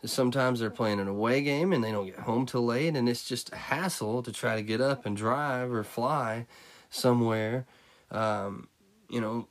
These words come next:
when you're playing at eleven o'clock, so you gotta get there, you gotta, you know, get through the traffic, get to the stadium, and, you know, yeah, all, all of this to go through, and it just makes for a difficult experience. So, I mean, I guess Arkansas hasn't had to worry about it since these games have been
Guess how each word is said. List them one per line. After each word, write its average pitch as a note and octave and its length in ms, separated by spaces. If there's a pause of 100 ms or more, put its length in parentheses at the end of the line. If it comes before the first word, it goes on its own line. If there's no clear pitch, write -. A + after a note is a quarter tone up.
(140)
when B2 160
you're A#2+ 80
playing A#2+ 300
at A2 80
eleven G#2 320
o'clock, C3+ 400
so - 100
you A2+ 60
gotta A2 120
get G#2 200
there, A#2 280
you A#2 160
gotta, G#2 200
you G#2 200
know, G2+ 220
get G#2+ 160
through G#2 160
the - 80
traffic, B2+ 640
get G2+ 180
to A2 120
the - 220
stadium, B2 680
and, G#2 240 (100)
you A2+ 100
know, G2+ 80
yeah, G#2+ 300
all, C3+ 420
all D3+ 360
of A#2 100
this C3 300
to A2 100
go G#2+ 240
through, C3 460 (580)
and A#2 560 (800)
it D3+ 100
just C#3 240
makes A2+ 240
for G#2+ 420
a A#2+ 60
difficult A#2 480
experience. E3+ 560
So, B2 640
I C#3 60
mean, C#3+ 160
I C#3 80
guess C#3 240
Arkansas C3 360
hasn't A#2 260
had G#2+ 160
to G2+ 60
worry F#3 300
about C#3+ 260
it B2+ 120
since B2+ 180
these B2 200
games B2 360
have A2 180
been A2 320